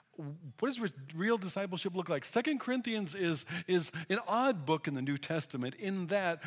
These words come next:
we read it, we know it's there, we know it comes after First Corinthians, and it's a follow-on. It's, it's considering the need, it's consider-, continuing the discussion. And yet,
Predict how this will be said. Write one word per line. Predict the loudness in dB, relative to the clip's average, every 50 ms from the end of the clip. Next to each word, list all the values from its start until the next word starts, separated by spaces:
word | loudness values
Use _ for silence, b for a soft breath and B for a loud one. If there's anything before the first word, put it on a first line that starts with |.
| -12 B -4
we | -2 0 0
read | 0 0 0 0 0 0
it, | 0 0
we | 0 0
know | 0 0 0 0 0
it's | -2 -2 0
there, | 0 2 2 2 0
we | 0 0
know | 0 2 2 0 0
it | -2 -4 -4
comes | -4 -2 -2 0 2
after | 2 2 0 0 -4 -6 -4
First | -2 -4 -4 -4 -4
Corinthians, | -2 -2 -2 -2 -2 -2 -2 -2 -2 -2 0
and | 0 -2
it's | -2 -2 -6
a | -4
follow-on. | 0 2 2 4 4 2 2 2 2 2 2 2
It's, | 0 -2 -4 -6 B B -6 -2
it's | -2 -2 0 0
considering | 0 0 0 2 2 2 2 2 2 0 0 0 0 0
the | 0 0
need, | 0 0 0 0 0 0 0
it's | -2 -2 -2
consider-, | -4 -4 -2 -2 0 0 -2 -2 -2
continuing | -4 -2 -2 -2 -2 -2 -2 0 0 0 0 0 0 -2 -2 -4 -6 B B B B
the | B -2 -2 -2
discussion. | 0 -2 -4 -2 0 0 0 0 0 -2 -4 -4 -6 -6 -8 b b b b b b b b b _ _ B B B B B
And | 0 0 2
yet, | 2 4 2 2 0 -2 -6